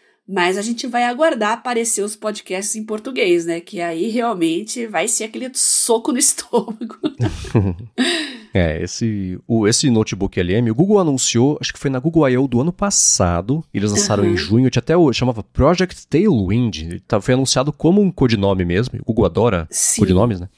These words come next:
Speaker 1: Aham.
Speaker 2: E, quer dizer, todo mundo tem codinomes, mas o Google divulga muito os codinomes de produtos deles, e eles apresentaram como essa solução de, né, pra, pra L L M, existe uma coisa chamada rag, que é Retrieval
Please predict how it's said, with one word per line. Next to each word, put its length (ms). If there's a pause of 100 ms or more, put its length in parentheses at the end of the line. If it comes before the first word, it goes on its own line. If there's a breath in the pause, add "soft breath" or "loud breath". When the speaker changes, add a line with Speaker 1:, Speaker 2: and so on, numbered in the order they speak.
(340 soft breath)
Speaker 1:
Aham. 320
Speaker 2:
E, 560
quer 80
dizer, 140
todo 200
mundo 200
tem 100
codinomes, 420
mas 140
o 60
Google 220
divulga 420
muito 400
os 100
codinomes 400
de 60
produtos 340
deles, 340 (400)
e 320
eles 140
apresentaram 460
como 240
essa 180
solução 800
de, 580 (180)
né, 120 (120)
pra, 280
pra 580
L 100
L 220
M, 240
existe 300
uma 80
coisa 160
chamada 260
rag, 520
que 140
é 60
Retrieval 680